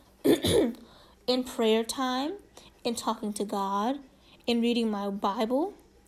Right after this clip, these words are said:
And I'm really happy about that because there are so many people who make the excuse that, "Oh, I have work. Oh, I have to do this. I have to go here. I have to do this, this, and that. Run here, run there, all over town."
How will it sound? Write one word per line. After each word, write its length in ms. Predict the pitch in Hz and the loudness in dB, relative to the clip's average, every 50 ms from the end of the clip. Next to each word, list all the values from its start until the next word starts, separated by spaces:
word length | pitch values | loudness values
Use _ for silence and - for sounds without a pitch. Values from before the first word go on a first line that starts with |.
| _ - - - - - _ - | _ -20 -20 -20 -20 -18 _ -2
And 160 | 302 294 294 | 0 2 2
I'm 360 | 294 294 285 277 269 269 262 | 2 2 0 0 0 -2 0
really 340 | 285 320 330 330 330 339 330 | 2 2 2 4 4 2 2
happy 460 | 311 - - 311 302 320 320 311 285 | 0 -2 -2 0 0 0 2 2 2
about 320 | 269 226 - 208 208 202 - | 2 2 0 -2 -2 -4 -4
that 260 | 226 208 208 - - | -4 -4 -4 -4 -4
because 480 | 220 226 - - 233 220 220 214 - - - - - - - - - - _ _ - 277 | -6 -6 -4 -4 -4 -4 -4 -4 -6 -8 -12 -18 -20 -20 -20 -20 -20 -20 _ _ -4 0
there 120 | 285 277 | 4 4
are 80 | 269 269 | 4 4
so 280 | 269 - - 311 320 | 2 -2 -2 0 -2
many 240 | 330 330 320 320 294 | -2 -2 -4 -6 -6
people 460 | 311 - - 349 370 381 - 302 285 | -8 -6 -4 -4 -4 -4 -4 -4 -4
who 120 | 285 - 262 | -4 -4 -4
make 280 | 240 233 226 220 226 | -4 -2 -4 -4 -6
the 60 | - | -8
excuse 580 | 214 - - - - - - 302 302 285 285 - | -12 -10 -8 -8 -6 -4 -2 0 0 0 -2 -2
that, 220 | - 226 208 208 - - | -4 -4 -6 -6 -2 2
"Oh, 400 | 254 247 254 254 247 247 247 240 | 4 6 6 8 8 6 6 4
I 100 | 226 220 | 4 0
have 200 | 226 220 214 233 | -2 -6 -6 -2
work. 340 | 233 247 254 254 254 - - - - - - - - - - - - | 0 2 2 0 -2 -6 -14 -20 -20 -20 -20 -20 -20 -20 -20 -6 0
Oh, 340 | - 262 262 262 262 254 254 | 4 6 8 8 10 8 8
I 80 | 240 233 | 6 4
have 180 | 240 214 214 | 0 -2 -6
to 80 | 254 226 | -6 -6
do 160 | 214 226 220 | -4 -4 -4
this. 360 | 214 247 269 269 269 269 - - - | 0 2 4 4 4 2 0 -2 -2
I 100 | 208 208 | -4 -4
have 120 | 208 208 | -4 -4
to 80 | - 214 | -4 -4
go 180 | 208 220 214 | -4 -2 -2
here. 580 | 214 220 - 269 269 269 269 262 262 254 262 262 262 - - _ - | -2 -2 -2 0 2 2 4 4 4 4 2 -2 -8 -14 -20 _ -10
I 40 | - | -8
have 80 | 226 226 | -8 -8
to 80 | - | -8
do 200 | 214 202 220 214 | -8 -6 -6 -4
this, 280 | 208 254 277 277 269 - | 0 2 2 2 2 0
this, 260 | - 269 262 262 - | -2 -2 -2 -2 -2
and 140 | 262 262 254 | -4 -2 0
that. 280 | 247 240 240 247 240 - - | 2 2 2 0 -2 -4 -8
Run 260 | 240 240 233 247 269 | -2 0 0 2 0
here, 340 | 277 262 269 262 254 247 240 | 0 0 2 4 4 4 4
run 220 | 226 220 226 247 | 4 0 0 0
there, 140 | 247 240 233 | 0 -2 -2
all 260 | - 202 196 208 208 | 0 0 0 0 0
over 160 | 233 233 254 262 | 0 -2 -2 -4
town." 600 | 262 - - 254 214 202 202 196 208 208 214 214 | -4 -6 -4 -2 -2 0 0 -2 -2 -4 -6 -10